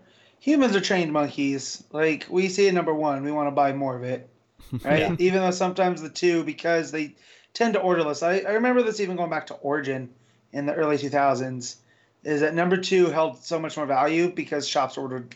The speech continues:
Speaker 1: less of it, right? 'Cause they didn't know at the time if
Speaker 3: Yeah.
Speaker 1: one was gonna be a hit. So,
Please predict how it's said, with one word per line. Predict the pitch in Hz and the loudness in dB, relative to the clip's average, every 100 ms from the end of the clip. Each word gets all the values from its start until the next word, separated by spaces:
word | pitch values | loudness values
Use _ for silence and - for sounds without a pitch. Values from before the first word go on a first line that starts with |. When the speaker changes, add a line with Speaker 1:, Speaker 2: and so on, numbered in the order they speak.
| - | -2
Speaker 1:
less | 143 139 | -2 -2
of | 120 | -6
it, | 123 - _ _ _ _ _ - | -8 -10 _ _ _ _ _ 0
right? | 139 151 | 0 0
'Cause | 135 | 0
they | 143 | -2
didn't | 147 139 | -2 0
know | 143 139 | 2 4
at | 135 | 2
the | 131 | -2
time | - 135 135 127 123 _ _ _ - | -6 -4 -2 -4 -8 _ _ _ -4
if | 139 | 0
Speaker 3:
Yeah. | 147 | 0
Speaker 1:
one | 143 | 0
was | 135 | -2
gonna | 143 | -4
be | 131 | -4
a | 127 | -4
hit. | 143 127 - _ _ _ _ | -2 -4 -6 _ _ _ _
So, | - 135 135 131 123 | -8 0 2 2 0